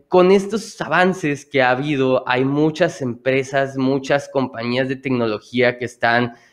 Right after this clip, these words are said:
eh, adelantándose a estas futu-, a este futuro y están creando propuestas para poder empezar a colonizar otros planetas, para poder generar transportes que se pueden utilizar en sus planetas. Eh,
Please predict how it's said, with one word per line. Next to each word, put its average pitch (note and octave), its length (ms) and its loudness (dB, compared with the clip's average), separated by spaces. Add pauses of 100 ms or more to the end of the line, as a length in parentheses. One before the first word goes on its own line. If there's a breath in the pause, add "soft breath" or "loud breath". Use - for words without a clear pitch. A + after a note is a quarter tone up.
(120 soft breath)
eh, C3+ 260 4
adelantándose D3+ 1120 2
a A#2+ 140 4
estas A#2 420 -2
futu-, A#2+ 380 -4
a A#2 120 2
este A2+ 240 -4
futuro C3 640 0 (120)
y C#3+ 200 4
están D#3 400 4
creando E3 760 4
propuestas D3+ 960 2
para C3+ 280 2
poder B2+ 420 4 (240 loud breath)
empezar G3 480 0
a F3+ 200 -2
colonizar E3 640 2
otros C3+ 280 -6
planetas, A2+ 520 0
para C3+ 300 2
poder C3+ 420 4
generar C#3 440 2
transportes E3+ 680 2
que E3+ 100 -4
se C3+ 140 -6
pueden C#3+ 300 2
utilizar B2 420 -4
en A#2 80 0
sus - 180 -18
planetas. A2 520 -6 (400)
Eh, C3 640 2